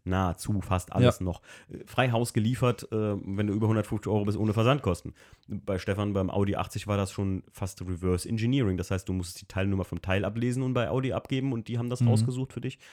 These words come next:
Speaker 1: Aber bei so einem Auto wie deinem, wenn's gar keine Klassikabteilung gibt,
Speaker 2: Ja.
Speaker 1: dann bist du da richtig der
Speaker 2: Es gibt halt, außerhalb von Deutschland gibt's Seiten, wo man ziemlich viel eigentlich kriegt und auch ziemlich schöne Teile.
Speaker 1: Mhm.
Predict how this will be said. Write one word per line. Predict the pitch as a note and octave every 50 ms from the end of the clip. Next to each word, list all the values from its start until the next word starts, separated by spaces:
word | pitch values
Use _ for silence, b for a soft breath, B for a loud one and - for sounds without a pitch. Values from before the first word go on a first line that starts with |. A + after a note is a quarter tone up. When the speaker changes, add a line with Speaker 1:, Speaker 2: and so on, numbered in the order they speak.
| B B B B -
Speaker 1:
Aber | - G2 F#2+
bei | F2+ G#2
so | F#2 G2
einem | F#2+
Auto | D#2 G#2 G2+ G2+ F#2+
wie | F#2+ F2
deinem, | G2 A2+ A#2+ G#2 F#2 G2+ G#2+ -
wenn's | G2 F#2 -
gar | - G2
keine | - G2 F#2
Klassikabteilung | - - A2+ A2+ - G#2+ - F2 - - F#2 F2 F2 F2
gibt, | F#2+ C#3 D3 B2 C3+ - - - - -
Speaker 2:
Ja. | A#2+ A#2+ A#2+ - - _ _ _ _ _ _ _ _ -
Speaker 1:
dann | F2+ F2+
bist | F#2 A2 - - G#2+
du | G#2+
da | G#2 G2
richtig | G2 B2+ - - G2+ -
der | - G#2 G2 G2 F#2+ F#2+ F#2+ F2 - -
Speaker 2:
Es | - - -
gibt | - A#2 - B2+
halt, | A#2+ A#2+ B2+ B2 - - _ _ _ _ _ _ _ _ _ _
außerhalb | A#2+ B2+ B2+ A#2+ A#2+ A2+ G#2+
von | - A2+ G#2
Deutschland | G#2+ G#2 G#2 - - G#2 G2 F#2+
gibt's | - F#2+ - -
Seiten, | - G2+ G#2 G#2+ - G#2+ G#2
wo | G2+ G#2 G2+
man | G#2 G#2 G2+ G2+ F#2+ - - -
ziemlich | - - - A2+ G#2+ G#2 - -
viel | - A2 G#2+
eigentlich | D2 F#2+ G2 G2 G2+ -
kriegt | - - A2 G2+ - -
und | F#2 G2
auch | F#2+ -
ziemlich | - - A2 A2+ A2 - - - _ - - _ _ _ _
schöne | - - - A#2 A#2 A#2
Teile. | - A2 A2 A2+ B2 B2+ C3 b b b b _
Speaker 1:
Mhm. | G#2+ G#2 G#2 G2+ G#2 A2+